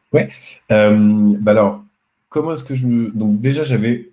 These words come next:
encore une fois tous les documents, donc le pitch deck, le business plan, ex-, éventuellement exécutif summary, c'est le, la feuille A quatre qui présente bien le projet.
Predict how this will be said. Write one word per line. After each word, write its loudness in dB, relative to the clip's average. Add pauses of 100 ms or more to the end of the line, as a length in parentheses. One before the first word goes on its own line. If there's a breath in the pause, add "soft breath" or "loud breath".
encore -2
une 0
fois -2
tous -4
les 2
documents, -2
donc -4
le -6
pitch -6
deck, -2
le -4
business -4
plan, -4
ex-, -6
éventuellement -6
exécutif -8
summary, -6
c'est -12
le, -14
la -10
feuille -6
A -4
quatre -4
qui -20
présente -8
bien 0
le 2
projet. -2